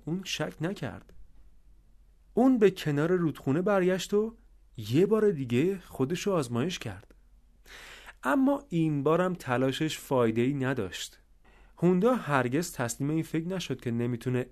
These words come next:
عین بچه‌های همسن و سال خودش شنا کنه. شروع به دویدن کنار رودخونه کرد و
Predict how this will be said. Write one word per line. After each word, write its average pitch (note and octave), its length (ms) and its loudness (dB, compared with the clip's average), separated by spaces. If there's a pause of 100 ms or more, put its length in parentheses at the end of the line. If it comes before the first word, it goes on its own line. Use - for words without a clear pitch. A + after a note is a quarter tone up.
عین C#3 360 2
بچه‌های B2 600 -2
همسن A2+ 480 -2
و G#2+ 40 -2
سال B2 280 -2
خودش B2 480 -2
شنا G#2+ 200 -2
کنه. F#2+ 340 -10 (1120)
شروع F#3+ 360 -2
به G3 100 4
دویدن C3 640 0
کنار C3 400 -4
رودخونه B2+ 480 -4
کرد D#3+ 340 -4
و F3+ 220 -2